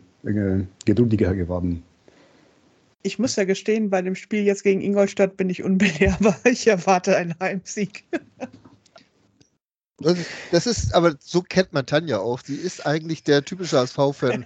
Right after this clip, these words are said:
Speaker 2: <laughs>
Speaker 3: Immer voller Erwartungen und nachher ist sie die Erste wieder, die pfeift. Auch, auch wenn sie's nicht kann, aber trotzdem macht sie's.
Speaker 2: <laughs>
Speaker 3: Ähm, <laughs> innerlich pfeift sie immer.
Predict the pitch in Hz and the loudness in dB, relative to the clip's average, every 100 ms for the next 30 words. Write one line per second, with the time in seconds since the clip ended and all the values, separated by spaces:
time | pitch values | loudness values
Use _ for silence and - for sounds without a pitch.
0 | 196 - 165 151 139 180 185 175 143 151 | -8 -6 0 0 2 4 6 6 4 4
1 | 156 180 175 175 170 151 135 139 139 - | 4 2 -6 -6 -10 -12 -10 -10 -12 -20
2 | - - 139 156 156 139 147 143 151 156 | -20 -4 -2 0 0 -2 -12 -10 -4 -2
3 | 156 156 139 131 127 - 147 131 110 - | -2 -4 -4 -4 -4 0 2 2 -2 -18
4 | - - - 117 123 151 151 147 143 123 | -20 -20 -6 -6 -2 -2 0 0 -2 -6
5 | - 123 147 127 98 104 113 - 156 131 | -12 -8 -4 -4 -4 -6 -6 -4 -6 -2
6 | 120 131 - - - - 269 - 269 - | -2 -2 -6 -16 -14 -10 -12 -10 -14 -12
7 | 262 156 151 147 - - - - _ _ | 0 4 4 4 -2 -2 -12 -16 _ _
8 | - 185 196 143 135 - 131 131 - 120 | -2 0 4 2 2 -2 -2 -2 -6 -10
9 | 104 101 | -10 -10